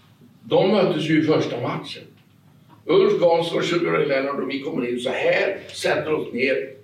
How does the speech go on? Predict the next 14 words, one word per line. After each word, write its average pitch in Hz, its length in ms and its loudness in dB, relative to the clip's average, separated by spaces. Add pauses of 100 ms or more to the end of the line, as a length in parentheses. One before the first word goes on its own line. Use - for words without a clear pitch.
(120)
Bom! - 500 2
Det - 80 0
går 175 400 4
gången. 190 560 0
Så, - 120 0
<laughs> - 200 2 (540)
jag - 100 0
menar, - 480 4 (200)
snacka - 520 0
om 240 220 4
timing, 220 520 4
gubbar. - 480 2
Det - 140 4
är, - 600 2